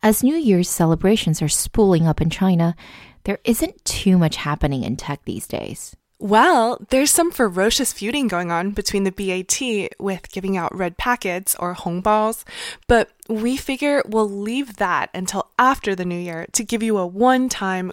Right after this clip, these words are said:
Speaker 2: comprehensive recap.
Speaker 1: Instead, we're going to talk about something that we have been watching closely for a while and think could be the future. Or one man's vision of it anyway.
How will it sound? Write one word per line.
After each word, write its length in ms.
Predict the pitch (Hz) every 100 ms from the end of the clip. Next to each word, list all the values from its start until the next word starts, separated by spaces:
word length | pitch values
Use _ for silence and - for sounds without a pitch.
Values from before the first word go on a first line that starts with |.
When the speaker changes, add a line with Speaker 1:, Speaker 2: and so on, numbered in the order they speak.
| -
Speaker 2:
comprehensive 760 | - 240 240 202 185 196 185
recap. 400 | 175 170 170 - - - _
Speaker 1:
Instead, 640 | 240 247 - 320 294 240 -
we're 220 | 190 247
going 220 | 247 208 208
to 80 |
talk 220 | 175 175 160
about 280 | 156 -
something 340 | - 151 156 151
that 140 | 139
we 100 | 175
have 100 | 165
been 200 | 151 131
watching 340 | 147 143 - 135
closely 640 | - - 190 190 185 175
for 240 | - 127
a 80 | -
while 600 | 123 - 110 143 64 123 - - - _
and 200 | - 190
think 380 | - 277 220 - - -
could 300 | - 170 160
be 120 | 156
the 140 | 147
future. 540 | 135 165 165 - - 180 _ _ _ _ _
Or 140 | - 175
one 280 | 160 170 214
man's 280 | 127 135
vision 320 | - 139 139 139
of 140 | 127
it 120 | 117
anyway. 560 | 110 107 117 92 120